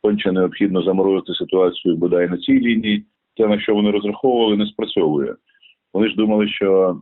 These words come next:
Захід втомиться, е, допомоги не буде, що українці втомляться, і це дасть можливість, е,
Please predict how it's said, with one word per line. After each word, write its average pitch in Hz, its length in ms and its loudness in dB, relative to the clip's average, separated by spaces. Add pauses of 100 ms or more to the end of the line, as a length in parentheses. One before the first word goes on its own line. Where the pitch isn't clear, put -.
Захід 104 360 -2
втомиться, 120 840 -2 (540)
е, 80 140 -4
допомоги 101 500 0
не 87 120 -2
буде, 117 480 0 (140)
що 92 720 2 (160)
українці 123 560 -2
втомляться, 113 840 -2 (200)
і 95 360 0 (180)
це 107 120 2
дасть 104 300 -2
можливість, 101 720 -2 (440)
е, 90 40 -6